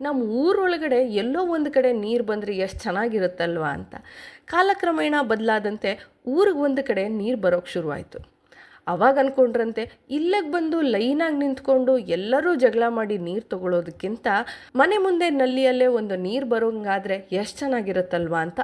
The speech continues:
ಅನ್ಕೋತಾ ಇದ್ರಂತೆ. ಕ್ರಮೇಣ ಕಾಲ ಬದ್ಲಾದ್ರಂತೆ ಮನೆ ಮುಂದೆ ಬಂದು ಹೀಗ್ ನೀರ್ ಹಿಡಿಯೋ ಬದ್ಲು ನಾವು ಅಡ್ಗೆ ಮಾಡೋ ಕಡೆನೇ ನಲ್ಲಿಲ್ ನೀರ್ ಬರೋ ಹಾಗಿದ್ರೆ ಅಲ್ಲೇ ತುಂಬಿಸ್ಕೊಂಡು ಅಲ್ಲೇ ಕೆಲ್ಸ ಮಾಡ್ಕೋಬೋದಲ್ವಾ ಅಂತ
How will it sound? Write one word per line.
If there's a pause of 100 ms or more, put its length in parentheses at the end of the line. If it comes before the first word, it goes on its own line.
ಅನ್ಕೋತಾ
ಇದ್ರಂತೆ. (460)
ಕ್ರಮೇಣ
ಕಾಲ
ಬದ್ಲಾದ್ರಂತೆ (280)
ಮನೆ
ಮುಂದೆ
ಬಂದು
ಹೀಗ್
ನೀರ್
ಹಿಡಿಯೋ
ಬದ್ಲು (280)
ನಾವು
ಅಡ್ಗೆ
ಮಾಡೋ
ಕಡೆನೇ
ನಲ್ಲಿಲ್
ನೀರ್
ಬರೋ
ಹಾಗಿದ್ರೆ
ಅಲ್ಲೇ
ತುಂಬಿಸ್ಕೊಂಡು
ಅಲ್ಲೇ
ಕೆಲ್ಸ
ಮಾಡ್ಕೋಬೋದಲ್ವಾ
ಅಂತ